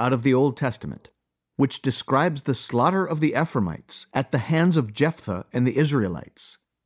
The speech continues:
Nevertheless, to make its significance clear,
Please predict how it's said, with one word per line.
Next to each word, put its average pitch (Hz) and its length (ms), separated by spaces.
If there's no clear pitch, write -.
Nevertheless, 175 720
to 123 100
make 143 260
its - 240
significance 151 680
clear, 127 540